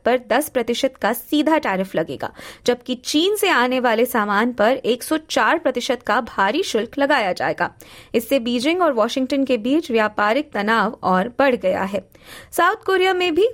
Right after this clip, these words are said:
free trade agreement होने के बावजूद पच्चीस प्रतिशत tariff लागू कर दिया गया है।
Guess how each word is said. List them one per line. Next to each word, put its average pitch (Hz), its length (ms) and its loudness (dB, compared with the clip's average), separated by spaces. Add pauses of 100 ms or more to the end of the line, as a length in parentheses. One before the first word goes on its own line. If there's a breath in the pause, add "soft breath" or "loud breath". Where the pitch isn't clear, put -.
free 269 180 0
trade 269 260 0
agreement 247 460 0
होने 247 200 2
के 247 140 0
बावजूद 220 480 -2 (120)
पच्चीस 349 520 -2
प्रतिशत 247 520 -2
tariff 196 380 0
लागू 220 220 0
कर 208 200 0
दिया 202 200 0
गया 196 260 2
है। 208 260 -2